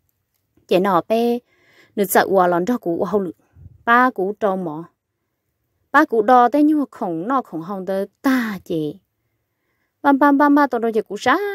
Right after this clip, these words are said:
ta xuyên thò lộ. Chị. Nó cũng đi niệm sợ nó, nó mà lỡ mua bé tu niệm điện á. Lỡ mua niệm ló niệm dâu niệm trá chị. Nó cũng tu niệm sợ nó mà do ủa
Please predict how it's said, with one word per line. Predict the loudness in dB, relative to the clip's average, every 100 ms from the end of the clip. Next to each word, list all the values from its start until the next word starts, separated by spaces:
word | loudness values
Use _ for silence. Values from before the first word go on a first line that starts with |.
| -8 -10 -10 -12 -10 -6
ta |
xuyên | -4 -2 -2
thò | -2 -2
lộ. | -2 -6 _ _ _ _ _ _ _
Chị. | -4 -4 -6 -12 _ _ _ _ _ _ _ _ _ _ _ _ _ _ -2
Nó | 0
cũng | 2 2
đi | 2 2
niệm | 0 -2
sợ | -4 0 0 0
nó, | 0 0 0 0 0
nó | 0
mà | -2 -4 -2
lỡ | 0 2
mua | 4 2 0 -2
bé | 0 2 0
tu | -2
niệm | -2 -2 -2
điện | -4 -2
á. | -4 -6 -12 _ _ _ _ _ _ _ _ _ _ _
Lỡ | 2
mua | 4 4
niệm | 4 0
ló | 0 0
niệm | 0 -2
dâu | -2
niệm | -2 -6
trá | -6 -2 -2
chị. | -2 -4 -4 -4 -8 _ _ _
Nó | -10 -10
cũng | -8 -10
tu | -6
niệm | -4 -2
sợ | -2 -4
nó | -4 -6
mà | -6 -6
do | -6 -6 -8
ủa | -10